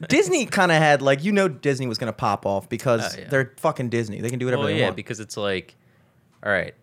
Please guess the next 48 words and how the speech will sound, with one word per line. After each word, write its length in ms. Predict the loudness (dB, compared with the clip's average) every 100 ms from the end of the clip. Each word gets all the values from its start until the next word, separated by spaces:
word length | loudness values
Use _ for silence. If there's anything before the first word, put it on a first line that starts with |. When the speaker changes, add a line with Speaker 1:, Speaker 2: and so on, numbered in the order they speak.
| -14
Speaker 2:
all 220 | -6 -2
these 180 | -2 -4
movies 400 | -6 -8 -8 -6
that 160 | -6 -6
you've 180 | -8
always 300 | -4 -4 -4
wanted 320 | -8 -10 -10 -6
to 160 | -6
watch 460 | -2 0 0 -2 -8
or 340 | -8 -8 -10 -14 _ _ -20 -18
whatever 500 | -10 -6 -4 -4 -6
that 140 | -6
we've 160 | -10 -12
never, 200 | -12 -12
we 80 | -14
put 180 | -10 -10
'em 100 | -6
all 160 | -6 -8
in 60 |
the 60 | -10
vault, 400 | -8 -6 -6 -10 _ -20 _ _ _ -20 -14
just 180 | -14 -8
waiting 380 | -4 -2 -4
for 120 | -6 -4
this 220 | -4 -6
day 420 | -4 -2 -2 -4
that 100 | 0
Speaker 1:
Yeah. 100 | 0
Speaker 2:
we 80 | 0
could 320 | -6 -10 -10 -18 -18
release 480 | -10 -8 -8 -8 -8
all 160 | -8
this 140 | -8 -12
content 500 | -10 -10 -8 -8 -8
Speaker 1:
Mm-hmm. 80 | -10 -16 -6
Speaker 2:
to 60 |
Speaker 1:
But 100 | -2
Speaker 2:
all 60 | 0
Speaker 1:
isn't 140 | 0 -4
Speaker 2:
these 60 |
Speaker 1:
it, 120 | -4
don't 160 | -2 0
they 80 | 0
have, 120 | -2
like, 100 | -2
a 40 | -2
really 300 | -2 -2 -4
small 200 | -2